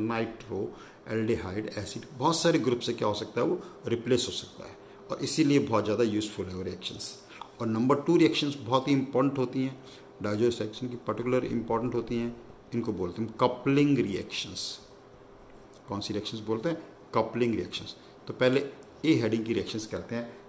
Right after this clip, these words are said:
जिसमें कि dysoneum group जो है वो दूसरे group से क्या हो जाता है? Replace हो जाता है। ओके, अब ए heading की reactions में number one reaction देखते हैं अपन,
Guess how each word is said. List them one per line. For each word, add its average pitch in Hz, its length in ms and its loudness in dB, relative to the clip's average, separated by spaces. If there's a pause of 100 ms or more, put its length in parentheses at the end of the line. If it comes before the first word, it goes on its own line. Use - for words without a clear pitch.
जिसमें 135 400 2
कि 156 200 0 (400)
dysoneum 117 600 4
group 113 240 4
जो 95 160 -2
है 120 220 -2 (320)
वो 117 120 -2
दूसरे 120 400 2
group 107 220 -2
से 101 140 -4
क्या 104 180 -2
हो 98 100 0
जाता 104 240 0
है? - 280 -4 (120)
Replace 110 480 0
हो - 40 -8
जाता - 380 -14
है। - 120 -18 (560)
ओके, 107 180 -8 (560)
अब 131 220 -2
ए 147 80 8
heading 139 280 6
की 139 100 2
reactions - 420 0
में 127 140 -4 (360)
number 117 340 2
one 92 260 -6
reaction - 260 -10
देखते - 300 -14
हैं - 80 -14
अपन, - 200 -16